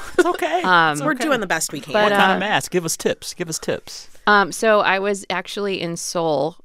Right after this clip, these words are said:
Speaker 2: uh, a month ago and bought, like, sixty dollars worth of Korean sheet masks. So,
Speaker 1: Ooh.
Speaker 2: uh, I don't know what brand they are, but, you know, they're
Speaker 1: Sounds
Speaker 2: straight from
Speaker 1: fancy.
Speaker 2: the source,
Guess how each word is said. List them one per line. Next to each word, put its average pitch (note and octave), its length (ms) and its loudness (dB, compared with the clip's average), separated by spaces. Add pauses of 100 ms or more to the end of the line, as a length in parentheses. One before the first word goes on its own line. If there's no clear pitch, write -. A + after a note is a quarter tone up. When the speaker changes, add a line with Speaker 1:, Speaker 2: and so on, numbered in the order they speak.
Speaker 2:
uh, C#3 380 -2 (160)
a - 80 -6
month E3 280 0
ago C#3+ 380 -2
and D#3 260 -8
bought, D3 380 0 (580)
like, D#3+ 180 -6
sixty F#3+ 440 -6
dollars D#3 400 4
worth D#3 200 -6
of D3 100 -6
Korean D3+ 420 -6
sheet - 280 -8
masks. E3+ 500 -4
So, E3 520 2
Speaker 1:
Ooh. - 40 -20 (500)
Speaker 2:
uh, G3+ 240 6
I B3+ 60 -2
don't D#4 80 0
know D4 80 2
what F3 80 0
brand D#3 240 0
they F3 80 -2
are, F#3+ 160 0
but, E3 360 -4
you E3+ 100 -8
know, D#3 280 -8 (120)
they're C#3+ 100 0
Speaker 1:
Sounds C3 120 0
Speaker 2:
straight B3+ 180 2 (100)
from G3 120 0
Speaker 1:
fancy. F3+ 40 0
Speaker 2:
the D#3 120 -2
source, D#3+ 460 -2